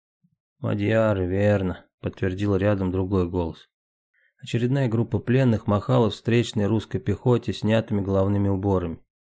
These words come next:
На их лицах сияли весёлые улыбки, что показалось Кровлеву весьма странным для их положения. «Глянь, братцы, чехи!» разглядел кто-то липовые ветки на серых кепи,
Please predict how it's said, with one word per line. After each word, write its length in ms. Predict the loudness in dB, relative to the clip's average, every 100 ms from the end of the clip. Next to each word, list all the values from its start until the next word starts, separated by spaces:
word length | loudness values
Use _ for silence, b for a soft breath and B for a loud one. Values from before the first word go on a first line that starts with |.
| _ _ _ _ -4
На 100 | -2
их 140 | 0
лицах 340 | -2 -2 -4 -6
сияли 420 | -2 2 2 0
весёлые 480 | -2 0 2 2 2
улыбки, 440 | 2 2 -2 -20 _ _
что 220 | -14 -12
показалось 540 | -12 -4 0 2 0 -2
Кровлеву 520 | 0 2 2 0 0
весьма 400 | -2 0 2 2
странным 540 | 0 0 2 2 0
для 160 | -2 -2
их 120 | -2
положения. 580 | 0 0 0 -2 -4 -10 _ _ _ _ _ _ _ _ _ _ _ _ _
«Глянь, 340 | -6 -2 0 0
братцы, 460 | 0 0 -2 -4
чехи!» 640 | -8 -2 0 0 -4 -12 -20 _ _ _
разглядел 540 | -4 -2 -2 2 2 2
кто-то 380 | 0 -2 0
липовые 480 | 0 0 0 0 0
ветки 580 | 2 0 0 -4 -10 -10 _
на 140 | -6
серых 420 | -2 0 0 0 -4
кепи, 440 | 0 0 0 -6